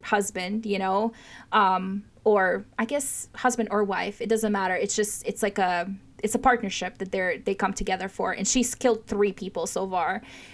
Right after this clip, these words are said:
because that's how her gift works. And so she is now in this place where she basically hires a bodyguard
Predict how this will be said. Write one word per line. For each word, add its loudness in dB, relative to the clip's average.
because 0
that's 0
how 2
her -4
gift -8
works. -2
And 0
so 2
she 0
is 2
now 2
in 0
this -4
place 0
where 2
she -2
basically 4
hires 2
a 2
bodyguard 4